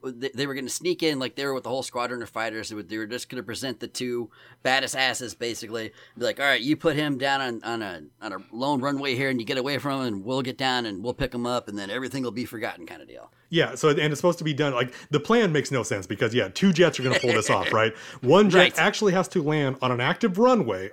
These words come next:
Speaker 2: on an, on a
Speaker 1: Correct.
Speaker 2: enemy military Air Force base.
Speaker 1: Correct.
Speaker 2: While the other one is supposedly supposed to be flying overhead to cover him, right?
Speaker 1: Right.
Speaker 2: So, the, yeah, the whole plan is, okay, you got this,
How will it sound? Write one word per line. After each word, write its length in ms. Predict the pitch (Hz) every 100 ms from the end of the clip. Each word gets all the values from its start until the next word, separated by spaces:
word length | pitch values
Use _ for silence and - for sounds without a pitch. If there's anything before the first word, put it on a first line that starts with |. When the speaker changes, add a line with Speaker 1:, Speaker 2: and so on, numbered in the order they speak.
| -
Speaker 2:
on 200 | 139 185
an, 140 | 180
on 160 | 135 143
a 20 |
Speaker 1:
Correct. 220 | 147 113 - - -
Speaker 2:
enemy 300 | 160 196 175
military 520 | 165 175 151 156 135
Air 120 | 131
Force 240 | 127 101 107
base. 340 | 95 90 - - -
Speaker 1:
Correct. 360 | - 135 113
Speaker 2:
While 200 | 139 139 127
the 100 | 165
other 140 | 208
one 160 | 175 151
is 120 | 135
supposedly 580 | - - 285 320 226 190
supposed 240 | - 180 165
to 60 |
be 60 | 160
flying 320 | - 156 147
overhead 360 | 135 117 120 113
to 80 | 110
cover 340 | - 127 95 87
him, 40 |
right? 300 | 104 135 139 - - - -
Speaker 1:
Right. 260 | 135 123 104 _ -
Speaker 2:
So, 160 | - 165
the, 100 | 196
yeah, 140 | 160
the 80 | 135
whole 160 | 196 202
plan 320 | 220 214 160
is, 220 | 139 135
okay, 220 | 151 151
you 140 | 135 143
got 160 | 156 151
this, 360 | 135 - -